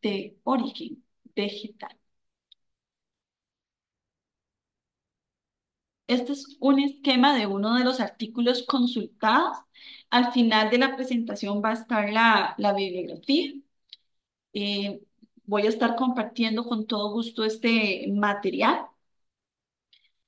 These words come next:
Y, eh, para que puedan,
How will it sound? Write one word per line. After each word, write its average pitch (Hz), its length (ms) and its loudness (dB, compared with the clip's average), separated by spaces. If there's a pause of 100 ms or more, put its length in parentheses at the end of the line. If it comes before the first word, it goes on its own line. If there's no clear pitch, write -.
Y, 277 720 4 (140)
eh, 202 460 -2
para 208 220 0
que 208 80 -6
puedan, 220 760 4